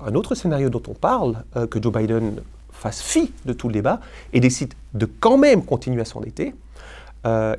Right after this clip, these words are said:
et invoquer le quatorzième amendement, hein, qui lui permettrait de dire, « Écoutez, la, la dette américaine, elle est sacrée, je continue à m'endetter. » On crée un chaos constitutionnel. Et ces deux autres chaos, euh,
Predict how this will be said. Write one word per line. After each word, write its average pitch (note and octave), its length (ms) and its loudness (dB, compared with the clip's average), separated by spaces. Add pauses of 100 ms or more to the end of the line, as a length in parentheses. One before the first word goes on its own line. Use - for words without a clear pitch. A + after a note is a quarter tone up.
et A#2+ 100 4
invoquer C3+ 380 6
le B2+ 60 2
quatorzième B2+ 480 0
amendement, A2+ 520 0 (260)
hein, - 160 -8
qui G2+ 120 -6
lui A#2+ 140 0
permettrait C3+ 460 2
de B2+ 80 0
dire, « A#2+ 120 0
Écoutez, - 180 -6
la, A2+ 100 -2 (260)
la A2+ 100 0
dette C#3+ 160 2
américaine, B2 440 0
elle A#2 120 2
est C3 40 4
sacrée, D3+ 480 -4 (160)
je G#2 200 4
continue B2+ 420 -2
à A#2 60 -4
m'endetter. » A2 500 -6 (720)
On B2+ 100 2
crée A3+ 160 0
un G3+ 40 4
chaos E3 240 4
constitutionnel. C3 840 -6
Et C3 100 2
ces D3+ 180 2
deux D#3+ 460 4
autres G#3+ 260 0
chaos, F3 640 4 (140)
euh, A#2+ 400 0